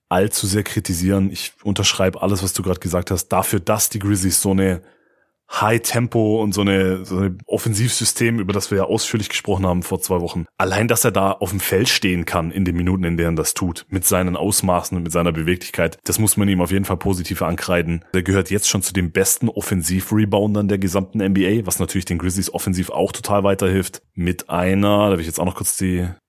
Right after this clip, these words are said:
Quote raushauen, fünfzehn Prozent Offensiv-Rebounding-Quote. Das ist selbst unter den Bigs das fünfundneunzigste Percentile.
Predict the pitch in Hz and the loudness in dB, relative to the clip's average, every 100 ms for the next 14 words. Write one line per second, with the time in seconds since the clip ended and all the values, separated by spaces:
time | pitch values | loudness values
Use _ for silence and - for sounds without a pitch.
0 | - 98 101 98 95 - 92 85 - - | -6 -2 0 2 2 2 -2 -2 -4 0
1 | 131 - - 120 - 107 - 104 95 - | 0 0 0 0 0 -2 0 0 0 -2
2 | 101 92 101 104 92 92 87 85 - 90 | 0 0 0 0 2 0 -2 -6 -2 -2
3 | 85 85 - 92 107 104 - - 104 95 | -2 -4 0 0 2 0 -2 -8 -4 0
4 | 92 82 101 - - - - 123 113 110 | 0 0 -2 0 -2 -2 -2 0 2 2
5 | 101 104 107 104 - 92 82 90 87 82 | 4 2 0 -4 -6 -6 -2 -2 0 0
6 | 85 | -2